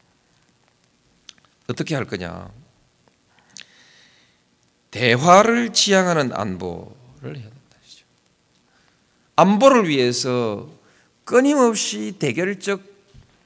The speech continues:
분위기를 조성하는 경우가 있습니다.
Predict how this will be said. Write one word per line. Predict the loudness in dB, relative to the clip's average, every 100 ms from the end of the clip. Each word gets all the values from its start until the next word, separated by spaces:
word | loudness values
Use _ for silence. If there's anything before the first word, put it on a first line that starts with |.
| _ _
분위기를 | -8 -4 -4 -4 -8 -8 -8 -8 -10
조성하는 | -12 -12 -10 -10 -10 -10 -10 -12 -18 _ _ _ _ _ _ _ _ -12
경우가 | -6 -4 -4
있습니다. | -4 -10 -12 -16 -20 -20